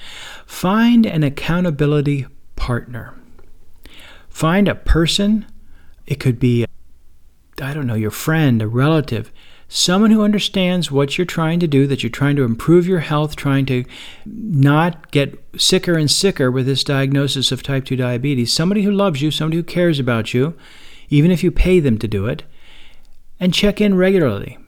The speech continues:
share your progress, and provide support to them.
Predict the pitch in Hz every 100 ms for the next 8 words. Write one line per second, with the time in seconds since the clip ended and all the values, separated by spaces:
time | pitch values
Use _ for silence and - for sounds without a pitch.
0 | - - - 160 185 175 170 170 143 113
1 | 113 - - - - - - 151 151 151
2 | 147 170 175 156 - 160 156 143 165 160
3 | 113